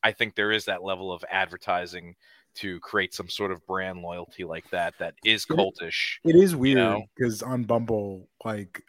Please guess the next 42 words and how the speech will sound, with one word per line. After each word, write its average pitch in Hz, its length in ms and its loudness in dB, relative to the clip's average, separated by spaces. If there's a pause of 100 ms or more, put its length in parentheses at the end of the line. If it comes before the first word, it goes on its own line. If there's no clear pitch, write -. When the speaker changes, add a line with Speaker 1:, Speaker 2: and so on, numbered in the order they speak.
Speaker 2:
I've 117 260 -4
had 110 380 -4
those 117 240 -4
interactions 117 680 -2
on 110 180 -2
Bumble 107 360 2
before 120 440 2
where, 92 360 -2
you 92 120 -8
know, 85 80 -6
you're 85 100 -8
talking 87 480 -6
to 85 400 -12
a 92 60 -12
girl, 87 220 -12
a 95 100 -12
woman, 87 400 -12
whatever, 90 400 -8 (480)
and 113 80 -2
then 107 120 0
you 101 120 4
guys 101 460 4 (260)
exchange 107 460 2
phone 104 200 2
numbers 107 300 4
finally, 107 460 2
and 101 120 0
then, 98 240 -2
like, 95 200 -4
all 98 100 2
of 98 80 -2
a 98 40 -2
sudden 95 460 -2 (420)
I'll 117 160 6
text - 420 0
and 107 120 2
they'll 101 100 2
be 98 100 0
like, 92 180 0
"Oh, 95 100 -2
thank 92 280 -6
God 87 280 -6